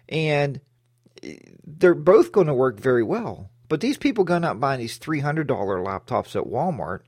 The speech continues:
and then they call me up after six months and say, "It's not working right. The keys fell off. The, uh, the, you know, the, the hinge broke. The lid fell off. The screen quit working."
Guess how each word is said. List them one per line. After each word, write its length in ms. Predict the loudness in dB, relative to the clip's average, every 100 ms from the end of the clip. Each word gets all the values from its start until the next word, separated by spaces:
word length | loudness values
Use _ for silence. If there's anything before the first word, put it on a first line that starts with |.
| _ _ _ _ _ _ _
and 180 | -6 0
then 160 | 0 2
they 100 | 0
call 220 | 0 -2
me 140 | 0
up 120 | 0 0
after 220 | 0 -2
six 260 | -2 -2
months 220 | -2 -6 -6
and 80 |
say, 140 | -4 -4
"It's 100 | -2
not 220 | -6 -2
working 300 | -2 -2 -4
right. 280 | -4 -4 -6
The 60 |
keys 400 | -10 -8 -6 -8
fell 280 | -2 0 0
off. 440 | 0 0 -2 -6 _
The, 220 | -6 -4
uh, 180 | -6 -8 -6
the, 140 | -8 -8
you 100 | -12
know, 240 | -8 -8
the, 220 | -8 -12 -12
the 120 | -6 -2
hinge 420 | -2 -2 -4 -2
broke. 460 | 2 4 4 -2
The 100 | -10
lid 320 | -2 2 0 -2
fell 280 | -2 0
off. 380 | 0 0 -4 -10 _ _ _ _ _ _
The 80 | -12
screen 360 | -8 -4 -4 0
quit 240 | 2 4
working." 480 | 4 2 0 -8